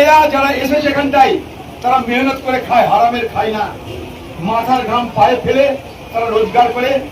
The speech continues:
তারা যেমন তাদের সংসার চালায়, তাদের টাকায় বাংলায় তাদের সংসার চলে, তাদের বাংলায় সংসার চলে। আপনারা দু রকমের উপকার করেন, কি জানেন? এক, এখানে এসে এখানকার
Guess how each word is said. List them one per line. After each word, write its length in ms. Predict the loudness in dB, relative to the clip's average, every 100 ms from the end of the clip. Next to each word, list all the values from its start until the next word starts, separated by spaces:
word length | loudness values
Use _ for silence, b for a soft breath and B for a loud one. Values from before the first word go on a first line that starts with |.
| -16 -16 -10 -2
তারা 200 | 0 2
যেমন 280 | 2 0
তাদের 280 | 0 0 0
সংসার 360 | 0 -2 -2 0
চালায়, 280 | 2 4 2 -4 -12 -16 -8
তাদের 260 | -2 2 2 2
টাকায় 280 | 0 0 2
বাংলায় 380 | 2 4 4 2
তাদের 200 | 2 0
সংসার 440 | -2 -4 -2 -2 -2
চলে, 220 | -4 -4 -4 -10 -14 -14 -14 -16 -16 -14 -14 -12 -4
তাদের 340 | 0 4 4
বাংলায় 440 | 6 4 4 2 2
সংসার 400 | 2 2 2 2 0
চলে। 220 | 0 0 -2 -6 -10 -10 -10 -10 -4
আপনারা 380 | -2 0 0 -2
দু 160 | 0 2
রকমের 360 | 4 4 4
উপকার 380 | 2 2 0 -2
করেন, 220 | -2 -4 -6 -4
কি 100 | 0
জানেন? 300 | 2 0 -4 -8 -14 -18 -18 -18 -18 -6
এক, 280 | 2 4 4 0 -14 -18 -18 -10 -6
এখানে 340 | -4 0 0 2
এসে 280 | 0 0 0 -2 -8 -16 -18 -16 -8
এখানকার 520 | -4 -2 -2 0 0